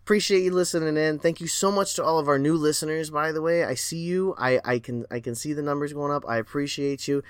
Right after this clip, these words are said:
and I greatly appreciate the emails and the comments. I look forward to chatting to you guys, with you guys. Ugh. I get going. I get all tongue-tied.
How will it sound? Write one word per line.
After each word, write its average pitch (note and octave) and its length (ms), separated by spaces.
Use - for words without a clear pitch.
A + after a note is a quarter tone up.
and C3 300
I B2+ 100
greatly C3+ 340
appreciate B2 520
the A2+ 100
emails A#2 420
and G#2+ 80
the G#2 80
comments. G#2 480
I A2 40
look A#2 120
forward D3 220
to C3+ 60
chatting C#3 340
to C3+ 80
you C3 80
guys, C3 300
with B2+ 240
you A#2+ 80
guys. A#2+ 280
Ugh. G#2 600
I A#2 80
get B2 180
going. G#2+ 480
I G2 80
get F#2+ 100
all F#2 120
tongue-tied. F#2 480